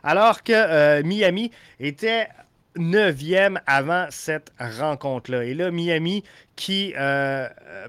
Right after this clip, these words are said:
pas Miami, mais Orlando qui sort quand même une performance relativement très intéressante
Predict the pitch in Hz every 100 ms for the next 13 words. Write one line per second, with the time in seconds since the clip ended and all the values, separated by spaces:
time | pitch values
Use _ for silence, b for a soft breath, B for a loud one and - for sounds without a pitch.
0 | - 170 180 175 165 190 170 160 156 151
1 | 160 151 170 180 - 175 160 160 160 170
2 | 156 b b - 151 156 143 185 156 160
3 | 151 170 165 - 160 143 - 165 131 160
4 | 165 143 160 165 131 123 117 151 139 143
5 | 127 123 - 170 170